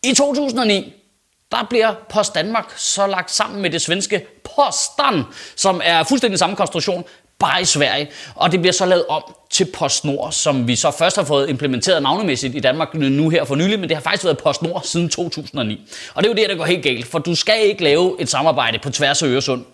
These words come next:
uden Kim Bodnia. Det ved alle. Til at starte med, så er jeg altså virkelig imponeret over optimismen i at ville drive det som et privat firma og så sælge aktierne. Altså, hv-, hvem er det, der sidder og tænker, "Brevforsendelse, du?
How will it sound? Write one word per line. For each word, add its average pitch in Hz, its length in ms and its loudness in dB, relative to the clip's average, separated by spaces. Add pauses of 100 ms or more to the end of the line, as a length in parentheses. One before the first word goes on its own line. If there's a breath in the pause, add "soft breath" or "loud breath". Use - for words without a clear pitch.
uden 139 180 0
Kim 131 180 -6
Bodnia. 98 280 -8 (220)
Det 139 100 2
ved 131 140 -2
alle. 107 220 -6 (260)
Til 254 100 2
at 240 80 0
starte 196 240 0
med, 190 80 -6
så 185 80 0
er - 20 2
jeg 180 40 0
altså 180 140 -2
virkelig 214 580 0
imponeret 208 800 -2
over 170 240 2
optimismen 175 760 0
i 180 160 -2
at 156 140 -2
ville 143 140 4
drive 175 300 0
det 208 140 -2
som 156 160 -2
et 147 80 -6
privat 185 300 0
firma 185 340 0
og 147 140 -4
så 170 140 -2
sælge 175 340 4
aktierne. 120 480 -4 (440 loud breath)
Altså, 190 160 0
hv-, 185 200 -6
hvem 220 200 2
er 226 60 4
det, 233 160 -4
der 208 60 2
sidder 208 280 2
og 196 60 0
tænker, 160 280 0 (380)
"Brevforsendelse, 170 720 0
du? 98 220 -2